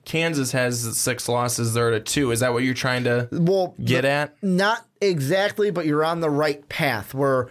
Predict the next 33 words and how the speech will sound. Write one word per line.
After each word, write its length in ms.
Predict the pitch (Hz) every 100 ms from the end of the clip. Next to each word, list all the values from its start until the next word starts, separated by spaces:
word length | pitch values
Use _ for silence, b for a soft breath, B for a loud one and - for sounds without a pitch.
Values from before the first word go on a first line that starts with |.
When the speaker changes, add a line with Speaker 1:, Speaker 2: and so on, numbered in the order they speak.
| B B _
Speaker 2:
Oklahoma 560 | 180 185 202 190 180 170
right 240 | 170 160
now, 300 | 151 151 151
as 180 | 147 135
we're 100 | 143
recording 360 | 127 - 147 143
this, 180 | 131
is 120 | 120 113
sixteen 680 | - 151 147 - 165 156 143
and 180 | 120 -
eight. 420 | 127 143 - - - -
Speaker 1:
Or 160 | 123
they 120 | 123 135
don't 180 | 123 120
have 120 | 113
six 200 | 135 120
losses. 180 | 123 123
Yeah, 160 | 123
they 80 | 117
have 120 | 120
eight 260 | 123 139 -
'cause 120 | 127
they've 140 | 120 120
Speaker 2:
Now 440 | 208 196 180 175
Speaker 1:
last, 380 | - 113 143 -
lost 280 | 120 135 143
their 80 | 113
last 200 | 55 -
couple. 340 | - - - 180 _
Speaker 2:
Now, 240 | 190 143 143
I'm 60 |
gonna 140 | 165 208
say 460 | - 285 170 104